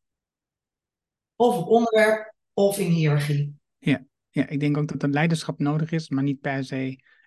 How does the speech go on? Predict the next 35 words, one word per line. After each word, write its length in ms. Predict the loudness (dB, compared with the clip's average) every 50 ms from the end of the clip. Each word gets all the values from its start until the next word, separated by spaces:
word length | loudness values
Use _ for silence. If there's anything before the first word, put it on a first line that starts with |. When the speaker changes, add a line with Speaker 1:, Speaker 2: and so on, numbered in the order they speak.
| _
Speaker 2:
een 220 | -4 0 2 4 4
manager. 500 | 4 4 2 0 -4 -6 -10 -12 -12 -10
Dat 160 | -10 -10 -8 -8
is 140 | -8 -8 -6
hoe 140 | -6 -6 -6
ik, 100 | -6 -6
eh, 140 | -4 -2
Speaker 1:
Ja. 100 | -2 -2
Speaker 2:
tegenaan 260 | -2 -2 -4 -6 -8 -6
kijk, 220 | -6 -6 -6 -2
zeker 240 | -2 -2 0 2 2
in 80 | 2
zo'n 160 | 2 2 0 0
Speaker 1:
Ja. 80 | 0
Speaker 2:
platte 200 | 0 -4 -4 -4
organisatie. 600 | -6 -4 -2 -2 0 0 0 -2 -2 -2 -4 -4
En, 340 | -2 0 0 0 0 -2 -6 _
en 220 | -2 0 2 4
ja, 280 | 4 4 4 2 2 0 -2 -6 _ _ _ _ _ _ _ _ _ _ _
als 120 | -20 -16
je 60 | -10
kijkt 240 | -4 -4 -2 -2 -2
naar 160 | -4 -4 -4
Holacracy 600 | -4 -4 -4 -4 -4 -4 -4 -2 -2 -4 -2 -2
of, 200 | -4 -6 -8 -12
eh, 160 | -10 -8 -6
naar 180 | -6 -4 -4 -4
andere 300 | -2 0 0 0 -2 -2
platte 240 | -4 -4 -4 -2 -4
organisatiestructuren, 840 | -4 -4 -4 -4 -4 -4 -4 -6 -8 -10 -8 -8 -4 -2 -2 -2 -2
die 160 | -4 -6 -6
hebben 360 | -4 -2 0 0 0 -2 -4
ook 160 | -8 -12 -10 -4
heel 360 | 0 2 4 4 4 4 2
veel 400 | 0 -2 -2 -4 -6 -8 -10